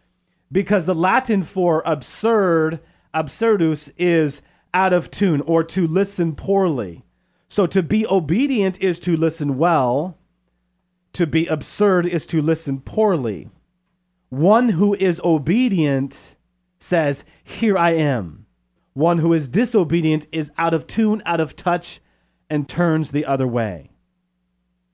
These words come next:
You could say that the Hebrew here is a little bit like turning up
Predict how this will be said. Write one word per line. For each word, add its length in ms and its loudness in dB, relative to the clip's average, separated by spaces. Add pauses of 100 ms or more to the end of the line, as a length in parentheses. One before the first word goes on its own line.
(460)
You 240 -4
could 200 -4
say 500 0
that 260 -2
the 80 -4
Hebrew 480 -2
here 500 -6 (680)
is 160 2
a 80 2
little 240 2
bit 220 0
like 260 -2
turning 400 -2
up 240 -2